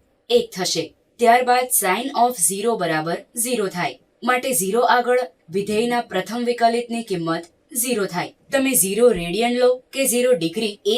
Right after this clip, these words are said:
મહત્વનું નથી. ત્યારબાદ cosine of zero બરાબર એક, પરંતુ આગળ અહીં માઇનસની નિશાની છે, માટે ઝીરો આગળ વિધેયના દ્વિતીય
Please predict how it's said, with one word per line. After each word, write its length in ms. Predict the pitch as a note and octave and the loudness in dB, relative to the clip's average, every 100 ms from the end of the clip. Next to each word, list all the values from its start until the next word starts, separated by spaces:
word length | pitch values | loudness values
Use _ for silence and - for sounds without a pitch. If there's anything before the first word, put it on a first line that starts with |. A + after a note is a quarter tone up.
| C#4 | 0
મહત્વનું 540 | B3+ C4+ B3+ C4 C4 A#3+ | -2 -6 -6 -6 -4 -6
નથી. 180 | E3+ D#3 - | -6 -8 2
ત્યારબાદ 520 | A3+ B3 B3 B3+ B3+ F#3+ | 4 6 4 0 -2 -2
cosine 440 | F3+ G#3+ G#3 A#3+ - | 0 0 -2 -4 -2
of 80 | F3 F3+ | -2 0
zero 200 | F#3+ G#3 A3 | -2 0 0
બરાબર 360 | F3 D#3+ E3 G#3 - _ _ A3+ | 0 0 -2 -4 -8 _ _ 0
એક, 120 | F#3+ - - | 0 -2 -2
પરંતુ 340 | B3 C4+ C4+ D4 E3+ | 0 2 0 -2 -2
આગળ 240 | E3 A3 A3+ F3 | -2 -2 -2 -2
અહીં 220 | G3 D#4 - _ C#4+ | -4 -8 -12 _ -2
માઇનસની 460 | C4 A#3 A3+ A3 G#3 | -2 0 -2 -4 -4
નિશાની 420 | F#3+ F#3+ F3+ E3+ | -4 -2 -2 -2
છે, 100 | F3 - _ A3+ | -4 -6 _ -2
માટે 220 | C4 C4+ C4+ | -2 0 0
ઝીરો 240 | F#3 G3 B3 A#3+ | 0 2 4 4
આગળ 260 | A#3+ B3 F3+ | 4 2 2
વિધેયના 480 | F#3 G3+ A#3+ A#3+ A#3 D#3 | -2 -2 -2 -2 -4 -4
દ્વિતીય 400 | G3+ G3+ B3+ | -8 -8 -4